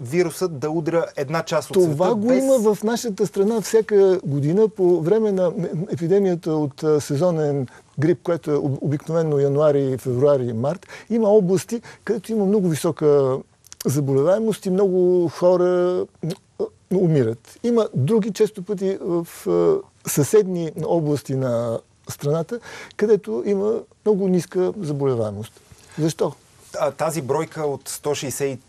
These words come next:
Speaker 1: трима към трима загинали, общо взето ни причислява по-скоро към, а, а, н-, далеч по-ниският, а, процент, а, смъртност. Според вас това достатъчно представителна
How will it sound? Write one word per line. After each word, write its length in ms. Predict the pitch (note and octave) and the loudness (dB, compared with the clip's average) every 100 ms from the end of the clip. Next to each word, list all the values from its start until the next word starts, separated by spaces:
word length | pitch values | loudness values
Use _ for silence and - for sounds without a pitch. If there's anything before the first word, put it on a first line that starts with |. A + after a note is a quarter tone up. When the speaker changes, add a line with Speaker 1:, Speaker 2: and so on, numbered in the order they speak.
| _ - - A#2+ A2+ | _ -20 -10 -10 -8
Speaker 1:
трима 300 | C#3+ C#3 C#3 | -6 -4 -6
към 460 | - B2 A#2 A2 G2 | -6 -10 -8 -8 -8
трима 280 | C3+ C3+ C3 | -10 -8 -8
загинали, 520 | G#2+ A2+ G2+ C3 C3+ | -6 -8 -6 -6 -2
общо 220 | C3 B2+ A#2+ | -2 -4 -8
взето 240 | B2+ B2+ | -8 -6
ни 140 | C3+ A#2+ | -10 -10
причислява 540 | A2+ G#2+ A2 C3 C3 | -12 -12 -8 -2 -4
по-скоро 540 | C3 C3+ C3 C3 C3+ | -2 -8 -8 -6 -6
към, 300 | C3+ C#3 C3+ | -6 -10 -6
а, 160 | C3+ C3 - - - _ | -4 -4 -8 -20 -20 _
а, 220 | A#2+ B2+ B2 | -8 -8 -8
н-, 160 | C#3+ C#3 - _ C3 | -12 -14 -18 _ -12
далеч 440 | B2+ B2+ C#3 - | -4 -2 -2 -6
по-ниският, 720 | - C#3+ D3 - C#3+ B2+ - | -8 -6 -6 -8 -8 -8 -4
а, 420 | A#2 A2+ G#2+ G#2+ - | -2 0 0 -4 -6
процент, 480 | G#2+ - A2+ G2+ - | -14 -8 -8 -8 -8
а, 140 | G#2 | -8
смъртност. 460 | F#2+ A2 C3 D3+ C3 | -8 -8 -8 -8 -10
Според 220 | - A2 | -8 -6
вас 180 | G#2+ C3+ | -4 -4
това 140 | - | -6
достатъчно 540 | C3+ A#2 C#3 - - F3+ | -6 -4 -6 -6 -10 -12
представителна 920 | B2+ B2+ - C#3 C3 B2+ A#2 A2+ G2+ | -10 -10 -4 -4 -4 -6 -4 -4 -4